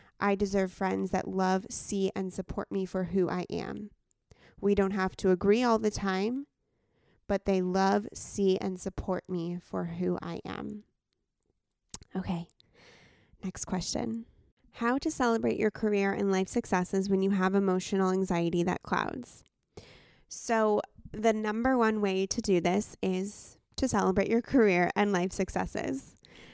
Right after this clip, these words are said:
It doesn't matter if you feel it. It doesn't matter if you believe it. It doesn't matter if you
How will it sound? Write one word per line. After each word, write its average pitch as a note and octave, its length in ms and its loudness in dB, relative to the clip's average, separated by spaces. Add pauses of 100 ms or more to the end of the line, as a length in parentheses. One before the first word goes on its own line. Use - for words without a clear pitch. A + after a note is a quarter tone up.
(480)
It A#3 120 6
doesn't A3+ 260 4
matter G3 280 6
if F#3 140 4
you F3+ 80 6
feel F3 280 -4
it. - 220 -6 (220)
It G3+ 120 0
doesn't G3 280 6
matter G#3+ 240 4
if A3 100 4
you G#3+ 120 -2
believe G3+ 340 6
it. G3 300 2
It F#3 80 -2
doesn't F#3+ 280 0
matter F#3+ 340 2
if G3 200 -6
you G3 340 4